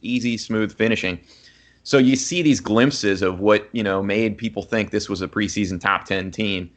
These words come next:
Can they get it to a point where it's consistent enough? And maybe it's, maybe it's those sophomores taking their game to another level and, and really just bringing that night in and night out. Maybe it's,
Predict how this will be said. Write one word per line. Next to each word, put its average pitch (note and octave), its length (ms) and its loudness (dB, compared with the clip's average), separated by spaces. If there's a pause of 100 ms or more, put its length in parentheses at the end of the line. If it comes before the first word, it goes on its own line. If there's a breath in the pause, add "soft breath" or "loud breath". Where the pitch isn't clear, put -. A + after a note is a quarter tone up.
(480 soft breath)
Can C#3 220 0
they C#3+ 100 2
get C3 220 2
it C#3+ 140 2
to A#2+ 120 0
a G#2+ 60 0
point A2+ 320 -2
where G#2 100 2
it's F#2+ 120 -4
consistent G2+ 580 -4
enough? E2 260 -2
And A2 160 0
maybe C#3+ 240 4
it's, D3+ 220 -2
maybe C#3+ 240 2
it's D3 140 -4
those B2+ 200 0
sophomores B2 500 2
taking A#2 300 -4
their G#2 120 0
game G#2 300 -2
to G#2+ 120 -2
another F#2+ 240 0
level G2 420 0 (320 soft breath)
and, G2+ 180 2
and G#2 160 2
really A2+ 220 2
just G2 180 -8
bringing A2 280 0
that G#2+ 160 2
night G2+ 220 2
in G2 140 0
and F#2 120 -2
night F2+ 220 -2
out. B2 340 0 (240 soft breath)
Maybe A#2 400 2
it's, - 400 -2